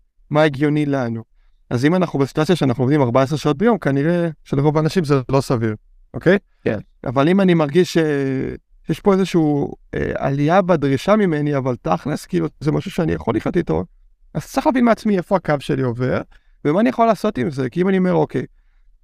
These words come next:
Speaker 1: אה, לדוגמה, נגיד, ויש לי ילדים קטנים בבית, ואני בשעות מסוימות רוצה להיות פנוי אליהם",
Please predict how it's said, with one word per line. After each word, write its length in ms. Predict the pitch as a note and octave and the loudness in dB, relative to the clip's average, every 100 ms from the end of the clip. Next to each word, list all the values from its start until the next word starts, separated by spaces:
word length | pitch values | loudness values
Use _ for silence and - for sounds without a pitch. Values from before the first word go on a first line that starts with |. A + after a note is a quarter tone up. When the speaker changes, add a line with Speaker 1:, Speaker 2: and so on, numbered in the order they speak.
| - - | -14 -4
Speaker 1:
אה, 640 | D3 D3 - D#2 D#2 D#2 D2 | -2 -2 -2 -2 -2 -4 -2
לדוגמה, 540 | D3 C#3+ D3 F3 G3+ | -2 0 0 2 2
נגיד, 260 | D#3 D3 D3 | 2 0 0
ויש 260 | C3 C3 D#3+ | 0 -2 -2
לי 60 | |
ילדים 320 | D3 B2 A#2+ | -2 0 -2
קטנים 280 | C3+ - C3 | -4 -2 -2
בבית, 440 | C3 A#2 C#3+ F#3 D3 | 0 2 2 2 2
ואני 480 | B2+ C3 C3 B2+ B2 | 0 2 0 -2 -2
בשעות 280 | - D3 D#3+ | -4 -4 -2
מסוימות 380 | - C3+ D3 | -2 0 0
רוצה 280 | C#3+ B2 C#3 | -2 0 2
להיות 340 | C#3+ C3+ B2 - _ _ _ _ _ _ | 2 2 0 -6 _ _ _ _ _ _
פנוי 360 | C#3 C3+ C#3 C3 | 0 4 4 4
אליהם", 420 | A#2+ B2 D#3 | 4 2 2